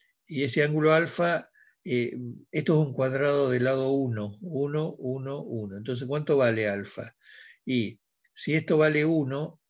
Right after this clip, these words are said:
la altura, eh, la semialtura acá es cero cinco y, eh, y esto,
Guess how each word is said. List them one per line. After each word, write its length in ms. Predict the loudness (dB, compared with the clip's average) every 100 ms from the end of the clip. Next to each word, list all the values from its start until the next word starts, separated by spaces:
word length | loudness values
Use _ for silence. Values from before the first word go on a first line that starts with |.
| _ _
la 160 | -4 -2
altura, 580 | -2 0 0 2 2 0 -8 -16 -10
eh, 120 | -8
la 200 | -6 -4
semialtura 840 | -2 -2 -2 -2 -4 -4 -2 2 2
acá 340 | 2 2 2
es 260 | 2 0 -2
cero 200 | -2 -4
cinco 760 | -2 -4 -4 -4 -2 -2 -6 _ _ _ _ _
y, 480 | -4 -2 0 -2 -6 -4
eh, 840 | -2 0 0 0 0 0 -2 -4 -8 _ _ _ _ _ -8
y 200 | 0 0
esto, 600 | 0 -2 2 2 0